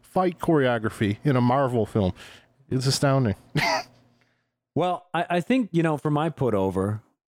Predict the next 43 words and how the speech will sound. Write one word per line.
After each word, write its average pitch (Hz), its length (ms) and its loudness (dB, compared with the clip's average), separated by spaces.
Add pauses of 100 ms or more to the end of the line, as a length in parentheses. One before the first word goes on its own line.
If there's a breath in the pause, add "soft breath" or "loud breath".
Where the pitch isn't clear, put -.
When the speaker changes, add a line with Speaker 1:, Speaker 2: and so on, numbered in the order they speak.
(300)
Speaker 2:
uh, 87 220 -2
I'm, 131 140 -2
I'm 131 160 -4
gonna 160 160 -2
put 147 180 -2
over 120 560 0 (100)
n-, 110 120 -18 (280)
n-, 135 320 -12
not 202 280 2
a, 123 200 0
not 185 140 -2
a 123 60 -2
movie, 95 420 -4 (680)
not 202 100 -2
an - 60 -8
album, 101 460 -2 (200)
not 185 100 -2
a 120 60 -2
T 101 220 -2
V 92 140 0
show. 101 280 -4
I'm - 560 -16
gonna 165 60 -14
put 151 160 -4
over 113 180 -2
a 101 60 -2
man. 104 320 -2
I'm - 680 -16
gonna 120 60 -8
put 139 100 -2
over 110 540 -2
Paul 139 260 -2
Carrison, 110 680 -4 (800)
who 110 160 2
is, 104 240 -2
uh, 107 240 0
known 113 320 -2
as 107 160 -2
the 104 240 0
Colloidal 117 440 -2
Silver 107 480 -2
Papa 117 360 -6
Smurf. 107 460 -4